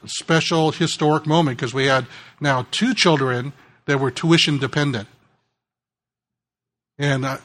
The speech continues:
if you've, if you have kids in college or had kids in college or anticipating kids in college, it is a, it is a horrific,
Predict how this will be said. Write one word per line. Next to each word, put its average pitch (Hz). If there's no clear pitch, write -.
if 135
you've, 170
if 131
you 170
have 165
kids 160
in 147
college 160
or 127
had 147
kids 156
in 151
college 160
or 131
anticipating 151
kids 143
in 139
college, 135
it 165
is 147
a, 120
it 175
is 147
a 131
horrific, 139